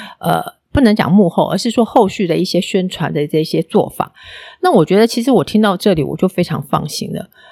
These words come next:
说实在，我个人感觉是说，Podcast 这门课程，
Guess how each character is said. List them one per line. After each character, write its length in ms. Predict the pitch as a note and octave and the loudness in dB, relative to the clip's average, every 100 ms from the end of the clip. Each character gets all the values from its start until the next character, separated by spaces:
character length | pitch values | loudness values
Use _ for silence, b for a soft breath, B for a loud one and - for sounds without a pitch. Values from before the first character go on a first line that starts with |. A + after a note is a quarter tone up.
| b | b
说 200 | - D4+ | -2 0
实 120 | C#4 | 0
在， 200 | A3 A#3+ | 2 4
我 340 | F#3+ D#3+ D#3 - | 4 4 2 0
个 200 | - A#3+ | 2 2
人 160 | E3 E3+ | 2 -2
感 180 | C3+ | -4
觉 200 | D3 D3+ | -2 -2
是 120 | E3+ F3+ | -2 -2
说， 320 | G3 F3 E3+ | 0 0 0
Podcast 480 | - A#3 B3 F#3 E3+ | 0 0 2 0 0
这 160 | A#3+ G3 | 0 2
门 560 | E3 D3 D#3 E3 F3 - | 0 -4 -6 -6 -8 -8
课 240 | - F#3 | 0 0
程， 380 | - - - | 2 -2 -2